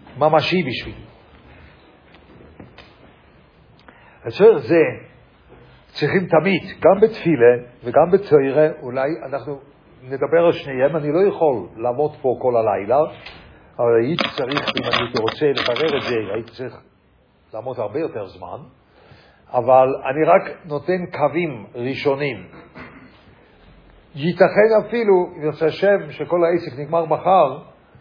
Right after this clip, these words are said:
אז אפשר להמשיך על זה לדבר, כי זה דבר שכל החיים רלוונטי.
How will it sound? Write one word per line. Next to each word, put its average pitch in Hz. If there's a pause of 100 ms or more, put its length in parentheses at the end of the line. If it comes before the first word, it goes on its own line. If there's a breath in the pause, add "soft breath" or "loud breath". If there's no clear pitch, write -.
(160)
אז 131
אפשר 160
להמשיך 175
על 165
זה 160
לדבר, 160
כי 135
זה 139
דבר 151
שכל 151
החיים 165 (160)
רלוונטי. 139